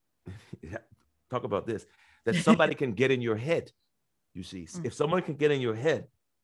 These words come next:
Speaker 1: it can mess you up. If you don't have the sense, here we go, the sense in your heart that I don't care what you say, I'm going to do this, no matter
Speaker 2: Yep.
Speaker 1: what you tell me, I know. And that's what we're talking about.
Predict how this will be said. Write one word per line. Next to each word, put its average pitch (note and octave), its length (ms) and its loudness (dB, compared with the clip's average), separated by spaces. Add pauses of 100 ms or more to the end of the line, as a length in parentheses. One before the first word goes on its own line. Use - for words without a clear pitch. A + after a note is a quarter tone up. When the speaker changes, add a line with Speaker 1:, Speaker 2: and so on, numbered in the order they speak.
(400)
Speaker 1:
it B2+ 100 -8
can B2 120 -2
mess C3 220 0
you B2 140 0
up. C3 220 -2 (760)
If C3 160 -2
you D#3+ 120 -2
don't D3+ 280 4
have C3+ 360 0
the B2 80 -4
sense, - 420 -4 (140)
here D#2+ 100 -8
we F#2+ 100 -8
go, C#3+ 180 -2
the F#2 100 -10
sense C3+ 300 -4
in C3 120 -10
your A2+ 140 -10
heart D3 560 -4 (400)
that - 180 0 (460)
I D3+ 120 -2
don't G3+ 180 -4
care F3+ 160 -6
what G3+ 220 -4
you B2 40 -12
say, G#2+ 240 -2
I'm A#2+ 140 0
going D3+ 200 -6
to B2+ 80 -14
do A2+ 320 -4
this, A2 460 -2 (260)
no A#2 100 -6
matter B2+ 240 2
Speaker 2:
Yep. G#2+ 160 -6
Speaker 1:
what G#3+ 200 -6
you D3 120 -12
tell D3 340 -2
me, A2+ 320 -4 (460)
I F3 260 2
know. D3+ 680 0 (1800)
And G2+ 180 -10
that's B2+ 260 2
what B2+ 120 -4
we're A#2 100 -4
talking G#2+ 360 -6
about. D2+ 280 -12